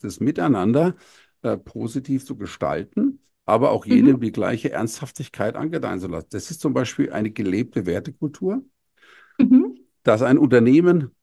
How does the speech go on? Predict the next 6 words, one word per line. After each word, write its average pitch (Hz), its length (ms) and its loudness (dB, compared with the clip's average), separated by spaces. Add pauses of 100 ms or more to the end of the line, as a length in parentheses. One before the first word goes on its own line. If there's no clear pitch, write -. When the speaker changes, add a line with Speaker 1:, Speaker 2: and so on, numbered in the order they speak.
(880)
Speaker 1:
heute 170 640 0 (120)
sich - 280 -10
sehr 156 200 0
stark 127 400 -4
um 123 140 -6
die 101 320 -6